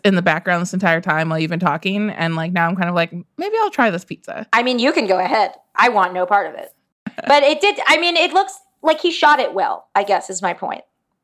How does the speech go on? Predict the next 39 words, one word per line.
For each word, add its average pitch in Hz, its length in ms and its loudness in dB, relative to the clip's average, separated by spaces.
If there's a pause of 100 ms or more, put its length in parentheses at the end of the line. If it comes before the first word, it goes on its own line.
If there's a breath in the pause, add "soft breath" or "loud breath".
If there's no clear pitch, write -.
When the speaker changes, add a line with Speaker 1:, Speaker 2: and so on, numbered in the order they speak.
(320)
Speaker 2:
Like, 233 220 0
it's, 294 220 2
it's 294 160 -2
not 330 280 2
the 294 80 2
most 269 240 2
Speaker 1:
Yeah. - 40 -14
Speaker 2:
disgusting 214 640 -2
looking 190 400 -4
food 185 260 0
video 185 260 2
I've 170 200 0
seen 180 200 -6
on 175 140 -8
TikTok - 460 -6
by 110 140 2
a 135 100 -4
long 107 260 -6
shot. - 340 -4 (840)
Um, 208 420 2
Speaker 1:
Yeah. 208 140 2
Speaker 2:
and 262 80 2
my 262 180 4
other 381 220 4
instinct 240 760 -4
was 202 680 2
that 220 120 -4
this 247 140 0
isn't 240 340 -4
real. 240 540 -2
Like, 185 140 -2
this, - 320 -6
my, 214 260 2 (340)
I, 214 140 2 (100)
I 190 60 0
think 302 220 -2
it's - 120 -16
a - 40 -18
joke. - 500 -2